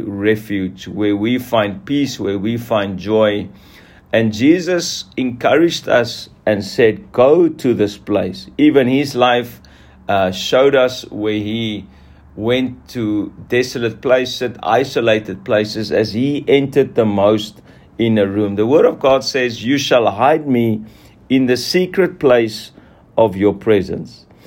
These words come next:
And this morning, I want to bless you. I bless your spirit to rule over your soul and your body. I bless you to go into the most inner room. I bless you not to get distracted by the lies of the enemy as,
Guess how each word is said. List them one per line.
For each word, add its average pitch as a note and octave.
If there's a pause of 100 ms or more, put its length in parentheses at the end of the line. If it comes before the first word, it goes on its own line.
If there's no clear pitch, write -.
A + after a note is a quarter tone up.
(280)
And A2+
this D#3
morning, C3
I A2+
want A#2+
to A2+
bless B2
you. C#3
I A#2+
bless A#2
your A2+
spirit C#3+
to A2+
rule C3
over A#2+
your G#2+
soul B2+
and A#2+
your A#2+
body. G#2 (440)
I C3
bless C#3
you C3+
to A#2+
go A#2
into B2
the A2
most G#2
inner G#2
room. F2+ (500)
I A#2+
bless C3+
you E3
not C#3
to D3+
get -
distracted C3+
by G#2
the G#2
lies A2
of A2+
the A2+
enemy G#2+
as, G2